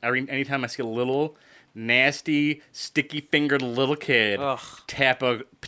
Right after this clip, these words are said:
Speaker 1: tap an aquarium.
Speaker 2: Ugh. I was like, "Where is at least one person that also
Speaker 1: <laughs>
Speaker 2: works here that could just go down there and be like, 'Kids, stop banging on the glass'?"
Speaker 1: So Willie is trying to start his show,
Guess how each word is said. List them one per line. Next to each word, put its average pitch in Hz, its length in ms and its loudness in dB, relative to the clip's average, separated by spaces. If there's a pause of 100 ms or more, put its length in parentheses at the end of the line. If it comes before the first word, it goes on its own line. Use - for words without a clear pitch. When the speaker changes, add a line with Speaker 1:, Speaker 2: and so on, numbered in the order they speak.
Speaker 1:
tap 143 240 2
an 135 80 -2
aquarium. 95 680 0
Speaker 2:
Ugh. 175 280 -2 (240)
I 214 60 4
was 285 140 0
like, 359 160 -2
"Where 269 360 -2
is 277 200 -4
at 240 160 2
least 233 240 -6
one 190 440 -2
person 208 420 2
that 160 180 2
also 190 340 2
Speaker 1:
<laughs> 156 140 2
Speaker 2:
works 147 240 0
here 113 380 -4 (260)
that 170 120 2
could 170 100 -4
just 180 180 -2
go 170 140 4
down 160 220 4
there 156 100 -2
and 135 60 -8
be 143 100 0
like, 135 180 -2 (260)
'Kids, 190 300 2 (160)
stop - 520 2
banging 180 360 0
on 156 120 0
the 135 80 -6
glass'?" 135 520 -2
Speaker 1:
So - 220 -2
Willie 180 320 2
is 170 160 0
trying 160 540 -2
to 147 120 -8
start 135 340 0
his 123 180 -4
show, 90 520 -2